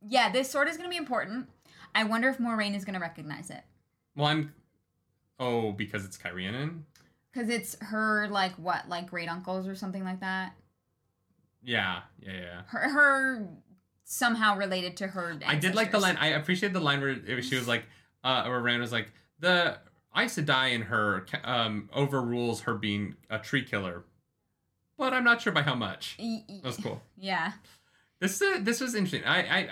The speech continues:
Speaker 2: I definitely think that in talking about it, I found more positives in this reading section than I felt reading it.
Speaker 1: Okay, that's fair.
Speaker 2: 'Cause I
Speaker 1: Yeah.
Speaker 2: came into this being like, "I don't wanna talk about the book this week." Like, I did not enjoy this very much, but, uh,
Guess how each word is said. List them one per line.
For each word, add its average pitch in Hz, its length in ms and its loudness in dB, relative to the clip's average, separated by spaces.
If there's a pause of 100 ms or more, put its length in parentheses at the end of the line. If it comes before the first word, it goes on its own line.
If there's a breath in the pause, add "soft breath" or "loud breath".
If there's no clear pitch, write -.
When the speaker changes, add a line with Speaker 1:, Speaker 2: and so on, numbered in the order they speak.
Speaker 2:
I 202 40 2
definitely 311 340 -4
think 208 220 -2
that 170 160 0 (100)
in 139 180 2
talking 147 420 -2
about 156 220 4
it, 180 120 0
I 127 80 2
found 143 220 0
more 123 140 0
positives 117 580 -2
in 117 140 -4
this 107 180 -6
reading 110 220 -2
section 117 320 -6
than 104 120 -2
I 98 40 -2
felt 92 260 -8
reading 78 300 -12
it. - 80 -18 (420)
Speaker 1:
Okay, 480 200 -2
that's 480 180 -2
fair. 208 300 4
Speaker 2:
'Cause 190 80 0
I 233 60 4
Speaker 1:
Yeah. 214 60 4
Speaker 2:
came 240 120 4
into 208 120 4
this 180 120 0
being 139 120 0
like, 123 220 -4
"I - 20 2
don't 123 140 0
wanna 76 140 -10
talk 92 180 -10
about 95 140 -10
the - 40 -16
book 95 140 -10
this - 160 -12
week." 95 160 -6
Like, 104 160 -2
I 156 80 2
did 120 140 -2
not 90 180 -4
enjoy 92 220 -4
this 110 100 -6
very 135 140 0
much, 156 160 0
but, 185 140 -4 (140)
uh, 196 120 -6